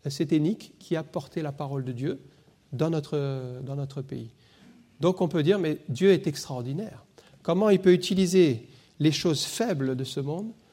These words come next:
pour des choses glorieuses de son royaume ? Ça, c'est la manière de faire de Dieu. Alors, Moïse n'a pas demandé à passer ses quarante ans dans le désert, et je suis sûr que tous,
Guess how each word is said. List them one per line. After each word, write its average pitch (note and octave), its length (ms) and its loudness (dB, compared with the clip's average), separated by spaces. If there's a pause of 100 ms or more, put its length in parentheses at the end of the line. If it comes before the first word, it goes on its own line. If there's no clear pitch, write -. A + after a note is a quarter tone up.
(300)
pour - 300 0
des C#3+ 160 -4
choses C#3 260 -4
glorieuses C#3+ 440 -2
de C#3 60 -8
son C3+ 220 -10
royaume ? A#2 320 -10 (100)
Ça, - 260 -10
c'est C#3+ 280 -4 (520)
la C#3+ 100 2
manière C#3 340 2
de C3 80 -6
faire C3+ 260 -4
de B2 100 -4
Dieu. A#2+ 200 -6 (640)
Alors, F3 480 2 (220)
Moïse F3 580 6 (1000)
n'a D3 260 -2
pas D#3 760 0 (520)
demandé D3+ 880 2 (760)
à C#3 80 0
passer D3+ 320 2
ses D3 180 0
quarante D3+ 360 0
ans D3+ 80 -2
dans D3 100 -2
le C#3+ 120 -2
désert, D3 400 -2
et D#3 100 -2
je D3 120 -4
suis D3 180 -6
sûr F#3+ 200 -6
que E3+ 100 -2
tous, G#3 480 -4